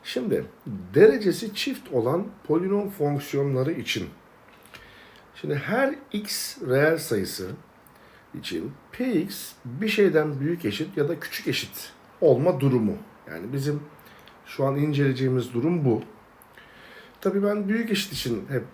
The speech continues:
çözümler yapıp anlatmaya çalışacağım. Aynı şey küçük eşit için de gene geçerli. Şimdi derecesi çift olan polinomlar, yani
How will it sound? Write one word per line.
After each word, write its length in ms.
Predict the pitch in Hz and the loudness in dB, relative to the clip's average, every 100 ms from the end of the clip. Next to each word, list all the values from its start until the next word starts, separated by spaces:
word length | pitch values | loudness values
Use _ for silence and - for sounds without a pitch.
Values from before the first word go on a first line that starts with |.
| - | -6
çözümler 440 | - 120 120 117 | -2 0 0 0
yapıp 180 | 113 104 | 0 -2
anlatmaya 460 | 107 104 90 101 95 | -2 -2 -4 -4 -4
çalışacağım. 520 | 95 87 - - 294 | -4 -8 -4 -4 0
Aynı 200 | 214 107 | 0 0
şey 280 | 135 196 220 - - - - - - | 2 2 2 -10 -20 -20 -20 -20 -8
küçük 360 | 208 208 208 | -6 -6 -6
eşit 340 | 151 - 107 127 | -4 -4 -6 -8
için 300 | 117 110 135 | -6 -2 0
de 200 | 190 269 - - - - - | 0 -2 -12 -20 -20 -20 -4
gene 400 | 185 156 160 131 - | 0 2 2 0 -2
geçerli. 460 | 165 147 120 95 73 - - - - - | 0 2 2 0 -4 -12 -20 -20 -20 -12
Şimdi 300 | - 220 147 - | -6 -4 -4 2
derecesi 500 | 143 269 285 233 240 | 4 4 0 -4 -4
çift 280 | - 302 226 | -2 -2 -2
olan 260 | 170 139 117 | 0 0 0
polinomlar, 580 | 170 196 226 214 127 135 - - - - - - - - - - - | 0 0 2 2 2 0 -4 -20 -20 -20 -20 -20 -20 -20 -20 -20 -6
yani 140 | 127 | -4